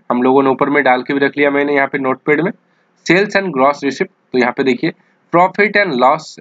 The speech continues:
account बोल के आपको डालना है, सर्च करना है। सर्च क्या करना है, profit and loss account बोल के यहाँ पे आपको फाइंड करना है। यहाँ पे ट्वेंटी एट मिल रहे हैं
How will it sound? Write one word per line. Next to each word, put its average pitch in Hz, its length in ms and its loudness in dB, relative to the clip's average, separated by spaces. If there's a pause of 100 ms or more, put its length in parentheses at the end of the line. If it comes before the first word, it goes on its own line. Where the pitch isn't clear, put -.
(120)
account 127 380 -2
बोल 117 160 0
के 117 140 -4
आपको 110 300 -2
डालना 95 280 -2
है, 90 80 -8
सर्च 101 240 -4
करना 92 240 -8
है। 92 60 -18 (420)
सर्च 143 260 -2
क्या 151 120 0
करना 147 220 -4
है, 190 100 -4 (140)
profit 151 440 0
and 196 260 -4
loss 147 280 0 (140)
account 117 320 0
बोल 110 120 0
के 117 120 -6
यहाँ 120 160 -2
पे 220 120 -4 (460)
आपको - 320 -2 (520)
फाइंड 143 320 -2
करना 95 280 -6
है। - 140 -14 (2000)
यहाँ 98 100 -4
पे - 120 -4
ट्वेंटी 117 280 2
एट 131 160 0
मिल 139 160 -2
रहे 165 100 0
हैं - 80 -6